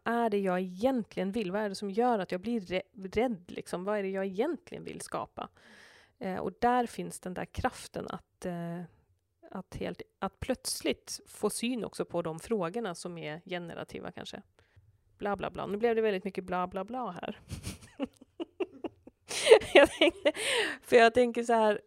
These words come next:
ja, eller, eller vad tänker du kring det? Eller tycker du att det är lätt, eller du, har du, för jag tycker nämligen att du är väldigt bra på att ställa, eh, alltså generativa frågor eller,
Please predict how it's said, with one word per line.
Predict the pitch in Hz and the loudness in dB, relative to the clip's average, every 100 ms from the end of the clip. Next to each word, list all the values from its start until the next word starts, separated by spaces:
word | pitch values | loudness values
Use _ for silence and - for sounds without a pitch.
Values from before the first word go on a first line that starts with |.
| - | -14
ja, | - 233 240 247 254 - | -4 2 4 2 0 2
eller, | 247 | 2
eller | 233 - 240 | 4 2 2
vad | 240 233 | 2 2
tänker | 254 233 247 | 0 0 -4
du | 214 269 302 | -2 2 2
kring | 302 302 226 | 0 -2 0
det? | |
Eller | 190 233 | 2 2
tycker | 262 254 | 2 0
du | 226 302 | 2 4
att | 427 | 4
det | - | 4
är | 208 | 0
lätt, | 196 208 - - | 0 -2 -4 -6
eller | - 240 | 2 2
du, | 233 262 - | 2 -2 0
har | 262 | 0
du, | 247 302 320 311 - - - - - | 2 2 0 -2 -10 -14 -16 -12 -4
för | 247 | 2
jag | 359 | 4
tycker | 254 226 | 4 2
nämligen | 214 202 | 2 2
att | 208 | 0
du | 262 | 0
är | 277 | 2
väldigt | 202 190 | 0 -2
bra | - 294 196 | -2 0 0
på | - | -2
att | - | -4
ställa, | - - 262 208 311 269 202 _ _ _ _ _ | -2 2 2 2 2 0 -2 _ _ _ _ _
eh, | 202 196 175 - _ _ _ _ - - _ _ - - | -2 -2 -2 -6 _ _ _ _ -20 -20 _ _ -18 -6
alltså | 214 - 202 185 185 - 214 | -6 -2 0 0 -2 -10 -2
generativa | 285 294 220 196 180 170 | 0 2 0 -2 -4 -2
frågor | 208 190 196 | 0 0 0
eller, | 180 185 180 | -2 -2 -2